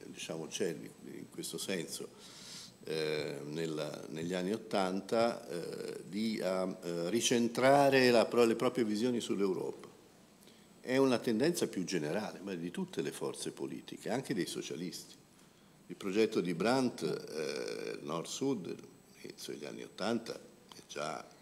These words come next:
in grande difficoltà. La conferenza di Cancun fallisce.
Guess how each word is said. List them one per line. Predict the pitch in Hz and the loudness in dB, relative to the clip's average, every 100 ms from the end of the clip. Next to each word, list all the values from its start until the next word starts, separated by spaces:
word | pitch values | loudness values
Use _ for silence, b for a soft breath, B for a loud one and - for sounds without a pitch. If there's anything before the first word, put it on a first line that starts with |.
| - - - - | -20 -20 -20 -18
in | 76 73 | -12 -8
grande | 73 78 80 69 | -4 -4 -4 -8
difficoltà. | - - - - - 82 | -10 -16 -16 -16 -16 -14
La | - - - - - - - - - - | -16 -20 -20 -20 -20 -20 -20 -20 -20 -10
conferenza | 80 90 90 - | -6 0 0 0
di | 78 | -2
Cancun | - 80 67 101 101 | -2 -4 -2 0 0
fallisce. | - 69 87 95 - - | -2 -6 -6 -6 -6 -10